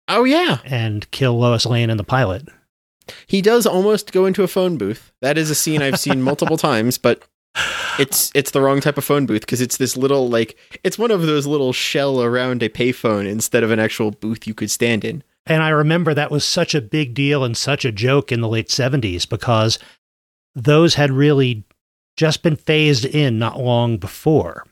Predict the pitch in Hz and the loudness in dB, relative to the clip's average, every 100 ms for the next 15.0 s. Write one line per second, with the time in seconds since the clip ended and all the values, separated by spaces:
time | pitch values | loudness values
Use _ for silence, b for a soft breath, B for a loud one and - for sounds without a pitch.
0 | _ _ _ _ - 113 110 98 117 120 | _ _ _ _ -4 0 0 -2 -2 0
1 | 117 - 151 - 123 113 135 127 113 147 | 0 0 0 0 0 2 2 0 0 0
2 | 131 107 98 143 156 107 90 92 95 90 | 0 -2 0 2 2 2 -2 -4 -4 -4
3 | - 139 90 95 92 - 104 104 98 113 | -2 -2 -4 -6 -8 -4 -2 0 2 2
4 | 90 - b b _ _ _ - 131 113 | 0 -8 b b _ _ _ 2 4 4
5 | 95 85 92 _ - 123 120 113 113 - | 0 -6 -10 _ -2 2 4 4 2 2
6 | 127 110 - 113 120 139 - - - - | 2 2 2 2 4 2 -2 -10 -12 -14
7 | - _ _ _ _ _ - 131 120 113 | -16 _ _ _ _ _ 0 4 4 4
8 | 110 147 90 104 - 98 101 101 117 117 | 0 -4 -4 -4 -4 -6 -4 -4 -4 -2
9 | 113 131 170 180 98 - _ - 165 175 | 2 2 4 2 0 -6 _ 0 2 2
10 | - - - - - _ - 147 - _ | 0 -2 -4 -8 -10 _ -8 -8 -8 _
11 | - 139 175 240 170 - 180 - 151 131 | -4 2 4 4 2 2 0 2 2 2
12 | - - 180 120 - - 127 123 _ _ | 0 2 2 0 -4 -2 0 0 _ _
13 | _ _ _ - 135 131 160 - 156 139 | _ _ _ 0 0 2 0 2 0 0
14 | 135 131 131 123 123 113 - 117 127 | 2 2 2 2 2 2 0 0 0